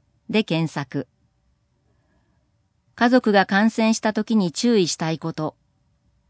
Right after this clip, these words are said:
インターネット、厚生労働省、家族が新型コロナウイルスに感染した時に注意したいことで検索。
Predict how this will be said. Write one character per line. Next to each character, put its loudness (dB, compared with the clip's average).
イ 2
ン 2
タ 4
ー 2
ネ 4
ッ -4
ト、 -4
厚 2
生 0
労 2
働 -2
省、 -8
家 0
族 0
が 4
新 2
型 0
コ -2
ロ 2
ナ 4
ウ 0
イ 0
ル 0
ス -6
に -2
感 -2
染 -2
し -8
た -4
時 -6
に -2
注 0
意 2
し -6
た -4
い -4
こ -8
と -6
で -2
検 -2
索。 -8